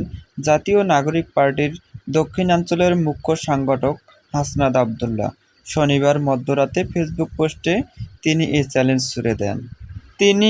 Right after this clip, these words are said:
ওই পোস্টে দৈনিক প্রথম আলোর একটি প্রতিবেদনের সমালোচনা করে বলেন,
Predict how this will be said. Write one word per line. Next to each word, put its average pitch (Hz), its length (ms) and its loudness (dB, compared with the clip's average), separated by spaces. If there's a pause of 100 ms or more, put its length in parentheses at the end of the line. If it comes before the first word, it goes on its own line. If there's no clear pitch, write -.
ওই 196 180 4
পোস্টে 175 460 0
দৈনিক 165 460 2
প্রথম 156 380 0
আলোর 156 240 2
একটি 151 280 0
প্রতিবেদনের 139 800 0
সমালোচনা 131 720 0
করে 135 260 0
বলেন, 120 420 0